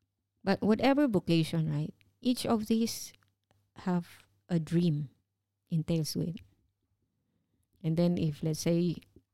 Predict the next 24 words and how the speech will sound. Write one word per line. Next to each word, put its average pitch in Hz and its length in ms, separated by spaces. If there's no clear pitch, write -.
uh, 160 540
you 156 60
wanna 170 180
be 180 180
entrepreneur 180 560
is 160 220
another 156 340
dream, 185 320
which 175 200
is, - 260
that's 185 200
my, 160 680
uh, 151 120
what 170 180
I'm 175 120
pursuing 170 480
right - 160
now, 175 300
my, 165 580
my 175 160
own 175 240
freedom 165 300
business. 156 520
No, 160 240